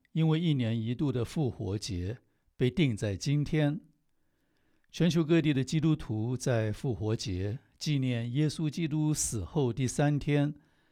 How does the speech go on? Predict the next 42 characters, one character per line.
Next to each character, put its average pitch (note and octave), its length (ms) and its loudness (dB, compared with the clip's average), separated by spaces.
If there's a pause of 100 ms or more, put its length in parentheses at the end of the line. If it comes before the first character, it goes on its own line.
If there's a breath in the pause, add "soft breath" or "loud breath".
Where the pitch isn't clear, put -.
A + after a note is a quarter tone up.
(200 soft breath)
神 B2 560 -2
叫 B2+ 200 0
他 A#2 140 -4
从 A2+ 260 -4
死 A2+ 300 -2
里 A2+ 180 -2
复 A2 300 -4
活， F#2 500 -6 (540)
以 A2 220 -4
大 E3 300 2
能 A#2+ 420 -2 (160)
显 G#2 360 0
明 F#2 300 -4
耶 D3 180 0
稣 C#3 220 -4
是 C3 140 -4
神 F2 240 -4
的 A2+ 80 -4
儿 F2 280 -4
子。 F#2+ 280 -6 (1500)
耶 F3+ 120 6
稣 G#3 180 0
是 F#3+ 140 -2
神 C3+ 220 -2
的 D3+ 80 2
儿 C3 240 0
子 C#3 160 0
有 C3+ 100 4
什 C3 180 -4
么 G#2 140 -6
重 E3+ 240 2
要 A2+ 220 0
呢？ G2 300 -4 (1080)
他 - 140 0
表 A2+ 260 0
明 F#2 260 -4
了 A#2 280 -2 (340)
神 C3+ 360 -2
没 D#3 200 0
有 B2+ 120 -2
牺 D#3 340 -2
牲 E3 320 0